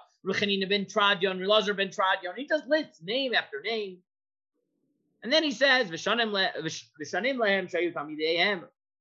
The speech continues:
v'chavereihem, v'hebeim kegon Rabbi Akiva." Right then, there's, there's, then there's Rabbi Akiva, et cetera. Skipping ahead, "Uv'chol hashanim halalu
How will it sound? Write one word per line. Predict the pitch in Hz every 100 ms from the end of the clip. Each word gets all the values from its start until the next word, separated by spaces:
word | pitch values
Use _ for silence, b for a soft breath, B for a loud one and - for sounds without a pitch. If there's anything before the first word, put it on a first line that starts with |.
| _ _ _ 131
v'chavereihem, | 147 - 117 110 107 165 247 220 208 220 _ _ _ -
v'hebeim | 254 190 175 151
kegon | 151 139 131
Rabbi | 123 175
Akiva." | 208 302 269 240 220 -
Right | 220 240
then, | 269 240 208 - _ -
there's, | 127 117
there's, | 220 220 -
then | 170 180
there's | 170 147 139 117
Rabbi | 123
Akiva, | 185 247 320 262 247 226 -
et | -
cetera. | 302 311 302 262 247 _ _ _ _ _ _ _ _ _ _ _
Skipping | - - 294 262 220
ahead, | 165 127 123 127 -
"Uv'chol | 196 220 - 254 302 262
hashanim | 226 185 180 170
halalu | 143 151 175 160 147 143